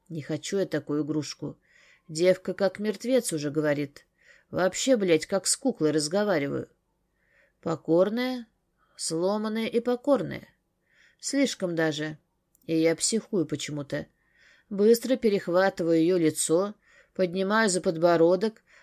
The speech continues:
заставляя посмотреть себе в глаза. Достало уже с привидением разговаривать. «Ты будешь есть то, что я говорю. Ты должна слушать меня».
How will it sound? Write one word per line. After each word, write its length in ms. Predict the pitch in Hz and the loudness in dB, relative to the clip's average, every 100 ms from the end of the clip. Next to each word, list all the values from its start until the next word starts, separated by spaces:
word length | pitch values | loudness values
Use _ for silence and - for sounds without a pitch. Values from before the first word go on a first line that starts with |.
| _ | _
заставляя 580 | 170 180 - 190 190 190 | -2 0 2 4 6 4
посмотреть 640 | 185 185 196 190 185 190 | 6 2 2 -2 0 0
себе 240 | - 196 196 | 0 0 -2
в 60 | |
глаза. 500 | 185 220 190 160 139 - _ _ _ _ _ | 0 0 0 -2 -2 -8 _ _ _ _ _
Достало 600 | 175 190 190 - 240 202 | 2 4 6 4 4 6
уже 220 | 185 160 175 | 4 2 0
с 80 | |
привидением 580 | - 190 202 196 185 151 | 0 0 2 2 2 2
разговаривать. 880 | 151 160 160 196 185 143 139 135 - _ _ _ _ _ _ _ _ _ _ _ | 0 0 2 2 2 0 -4 -8 -14 _ _ _ _ _ _ _ _ _ _ _
«Ты 140 | 170 | 4
будешь 480 | 160 175 196 202 202 | 6 4 4 2 0
есть 340 | 185 185 185 - | 2 4 2 2
то, 220 | 185 202 | 2 2
что 180 | - 196 | 0 4
я 220 | 185 180 | 6 6
говорю. 560 | 190 196 180 151 - - _ _ _ - | 6 6 6 4 0 -12 _ _ _ -4
Ты 100 | 160 | 4
должна 380 | 180 175 190 | 4 4 2
слушать 480 | 190 - 262 - 160 | 2 2 2 0 -4
меня». 420 | 156 147 147 143 | -6 -2 -2 -2